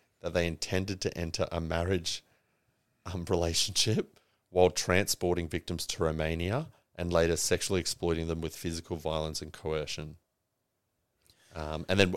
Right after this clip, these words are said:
and they've also claimed that one of the suspects raped a victim on two separate occasions in March twenty-two. Um, at least six victims were allegedly sexually exploited by the organised criminal group. Um,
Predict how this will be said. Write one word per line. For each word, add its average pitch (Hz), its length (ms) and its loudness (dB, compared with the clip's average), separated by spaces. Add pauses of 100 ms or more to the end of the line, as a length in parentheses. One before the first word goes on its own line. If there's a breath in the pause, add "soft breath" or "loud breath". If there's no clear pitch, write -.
and 92 180 0
they've 85 140 4
also 95 440 4
claimed 85 400 0
that 80 260 0 (260 soft breath)
one 92 200 -2
of 92 60 0
the 87 80 2
suspects - 520 -2
raped 85 400 0
a 82 40 -6
victim 82 420 -6
on 82 140 -4
two - 200 -2
separate 82 300 -4
occasions 78 600 -4
in 78 460 -8
March 73 380 -8
twenty-two. 78 640 -10 (500)
Um, 76 380 -8
at 87 120 -2
least 92 220 2
six - 240 -2
victims 80 580 -6 (720)
were 85 100 -6
allegedly 80 840 -4
sexually - 460 -6
exploited 82 400 -4
by 82 100 4
the 80 120 0
organised 78 380 -2
criminal 78 300 -8
group. 80 320 -8 (840)
Um, 76 360 -20